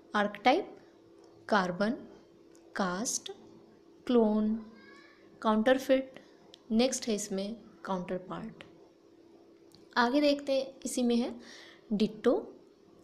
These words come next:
effigy, ersatz, then है facsimile, आगे है इसमें forgery, impersonation,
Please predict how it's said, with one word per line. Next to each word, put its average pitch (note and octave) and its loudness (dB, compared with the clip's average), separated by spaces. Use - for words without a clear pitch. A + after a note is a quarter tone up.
effigy, A#3+ 2
ersatz, A3+ 2
then G#3+ 0
है G#3+ -6
facsimile, A3+ 2
आगे G#3+ -2
है C4 0
इसमें C4 -6
forgery, G3 2
impersonation, A#3 4